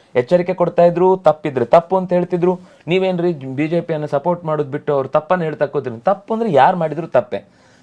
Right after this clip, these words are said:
ನಾನು ಯಾವತ್ತೂ ಪಕ್ಷವನ್ನು ಇಟ್ಟುಕೊಂಡು ಮಾತಾಡಿಲ್ಲ. ಅವರ ಕೆಲಸದಲ್ಲಿ ಒಳ್ಳೇದಿದ್ರೆ ಅದನ್ನು ಅಪ್ರಿಷಿಯೇಟ್ ಮಾಡ್ತಿದ್ರು, ಅಕಸ್ಮಾತ್ ಅಲ್ಲಿ ದೋಷ ಅದನ್ನು ಎತ್ತಿ ಮಾತಾಡ್ತಿದ್ರು. ಹಾಗಾಗಿ ಕೆಲವೊಂದು ಸರ್ತಿ ಆರಂಭದ ಟರ್ಮ್ನಲ್ಲಿ, ಆ, ಮೋದಿ ಅವರ ವಿಷಯದಲ್ಲೂ ಒಂದು, ಆ, ಪ್ರಶ್ನೆ ಮಾಡಿದ್ರು.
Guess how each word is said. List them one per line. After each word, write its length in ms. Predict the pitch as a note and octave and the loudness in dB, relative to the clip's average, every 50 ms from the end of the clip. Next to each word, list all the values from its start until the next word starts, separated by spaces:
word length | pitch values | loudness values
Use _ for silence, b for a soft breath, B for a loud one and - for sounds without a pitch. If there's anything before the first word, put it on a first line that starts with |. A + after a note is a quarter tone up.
| b _ - | b _ -2
ನಾನು 280 | B2 C#3 D#3+ F3 E3+ | 0 0 0 0 0
ಯಾವತ್ತೂ 280 | E3 D#3+ E3 E3 - D#3+ | -2 -2 -2 -2 -4 0
ಪಕ್ಷವನ್ನು 500 | - D3 C#3 - - F3+ D#3+ D#3 D3+ D3 | 0 0 -2 2 0 2 2 2 -2 -4
ಇಟ್ಟುಕೊಂಡು 340 | C#3 A#2+ C#3+ C#3+ D3 D#3 C#3 | -6 -4 -2 -2 -2 0 0
ಮಾತಾಡಿಲ್ಲ. 460 | B2 B2 - B2+ A#2 G#2 G2+ F#2 F#2 F2+ b b b b b b b | -2 0 2 0 0 0 0 -6 -8 -12 b b b b b b b
ಅವರ 220 | B2 E3 F#3 G3+ | 2 4 4 2
ಕೆಲಸದಲ್ಲಿ 520 | F#3+ - E3 F3+ G3 - - - A#3 G#3 F3+ | 2 2 2 2 2 -2 -4 -4 -2 2 4
ಒಳ್ಳೇದಿದ್ರೆ 500 | F3 F#3+ G#3+ A#3 A3+ F#3+ G3+ F3+ A3 G#3 | 4 4 4 2 -2 -2 -2 2 4 4
ಅದನ್ನು 460 | G3+ G3+ B3+ C4 C4+ C4+ B3+ C4 _ _ _ _ _ _ _ _ _ _ _ _ | 4 4 2 0 0 -4 -4 -6 _ _ _ _ _ _ _ _ _ _ _ _
ಅಪ್ರಿಷಿಯೇಟ್ 500 | F3+ F3 - F#3+ E3+ - F3+ E3 - - | -2 0 0 -4 -2 0 -2 -2 -2 -2
ಮಾಡ್ತಿದ್ರು, 460 | C3+ B2+ A2+ - - G2+ G#2 C3+ E3+ - b b b b b | -4 -4 -4 -4 -6 -6 -6 -8 -10 -12 b b b b b
ಅಕಸ್ಮಾತ್ 500 | F#3 F#3+ C4 C#4 C4+ - B3 B3+ B3 - | 0 0 0 -2 -2 -2 -4 -4 -2 0
ಅಲ್ಲಿ 160 | A3 G#3 F#3 | -2 0 2
ದೋಷ 180 | G#3 A3+ G#3 A3 | 0 0 0 -2
ಅದನ್ನು 280 | A3 G#3 A#3 A#3+ C4 | -2 -2 -2 -4 -2
ಎತ್ತಿ 240 | C4 A#3 A3 A3+ A3+ | -4 -6 -4 -4 -2
ಮಾತಾಡ್ತಿದ್ರು. 520 | G#3 F#3+ F#3+ F#3+ F#3+ E3 D3 - A#2+ B2 | -2 -2 0 0 0 -2 0 -4 -4 0
ಹಾಗಾಗಿ 340 | A#2+ C#3+ F#3 G3+ A3 - F#2 | 0 0 0 0 -4 -6 -4
ಕೆಲವೊಂದು 300 | - G3+ G3 G3+ G#3 G3+ | -2 0 0 0 0 -2
ಸರ್ತಿ 440 | - G3 F#3 F3+ - G3 F#3+ F#3 F#3 b b b b b b b | -2 -2 -2 -2 -2 -4 -4 -4 -6 b b b b b b b
ಆರಂಭದ 440 | - C#3+ E3 F#3+ G3+ G3+ F#3+ F#3 F#3 | 2 4 4 4 4 2 2 2 0
ಟರ್ಮ್ನಲ್ಲಿ, 760 | F#3 - F3+ F3+ F3+ F3+ F3+ F3+ F3 F3 F3 F3 E3+ E3+ E3 b b b b b b b - - | 2 4 2 2 2 0 0 0 2 2 0 0 0 -2 -4 b b b b b b b 0 2
ಆ, 220 | D3 D3+ D3 D3 | 4 4 4 4
ಮೋದಿ 500 | D3 D3 D3 C#3 C3+ D3+ E3+ F#3 E3+ F3+ | 2 -2 -8 -6 -2 0 0 2 4 6
ಅವರ 200 | F3+ E3+ E3+ E3+ | 6 6 6 6
ವಿಷಯದಲ್ಲೂ 460 | D#3+ D3+ - - E3 D#3+ E3 E3 E3+ | 2 0 -2 -2 0 0 2 0 2
ಒಂದು, 520 | D#3+ D3+ D3+ D3 C#3+ D3+ D3 C#3 C3+ - b b b b b b b - | 0 0 -2 -2 0 0 2 0 0 -2 b b b b b b b 0
ಆ, 220 | C3 C3+ B2+ B2 | 2 4 4 4
ಪ್ರಶ್ನೆ 360 | A#2+ - D3+ E3 - - F#3+ | 4 4 0 -2 0 -2 -2
ಮಾಡಿದ್ರು. 480 | F3+ D#3 E3+ G#3 G#3 F#3 C3 A2+ A2 A2+ | 0 2 2 2 2 2 0 -4 -8 -8